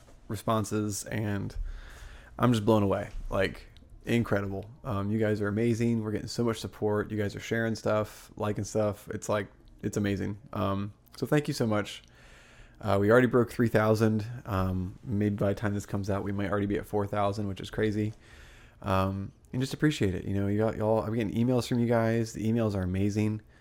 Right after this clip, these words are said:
Um, some of your stories I'm hearing, uh, just, just encouraging. So thank you so much, everyone. Um, appreciate it. And I'm gonna keep trucking along here. All right. We're going over this today. <laughs>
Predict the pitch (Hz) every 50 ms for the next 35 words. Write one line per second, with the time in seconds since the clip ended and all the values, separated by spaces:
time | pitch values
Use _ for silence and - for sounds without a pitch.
0 | - - - - - - - - - 104 92 87 87 87 85 90 92 101 - 110
1 | 107 104 95 90 - - - 107 104 107 107 104 107 107 104 104 107 104 104 104
2 | 104 104 104 104 104 104 - - 101 95 92 - - - - - - - - -
3 | - - - 110 - - - - - - - 139 135 135 117 104 - 101 98 95
4 | 110 107 - - - - - 143 139 - 139 135 131 127 139 - - 127 113 104
5 | 104 101 - - - - - 101 98 101 101 98 98 98 - - - - 104 101
6 | 98 98 104 120 117 - - - - - - - 107 95 - 101 98 98 98 -
7 | - 110 98 95 92 95 92 92 104 107 - - - - - - - - - -
8 | - - - - - - - - - - - - - 113 107 - - 104 101 -
9 | - - - - - 131 - - - - - - - - - - - - - -
10 | - - - - - 147 120 90 - - - - - - - - - - - -
11 | - - - - - - - - - - - - - - - - - - - -
12 | - - - - - - - - - - - - - - - - - - - -
13 | - - - - - - - - - - - - - - 127 131 123 131 127 123
14 | 117 120 120 104 110 104 107 107 - - - - - - - - -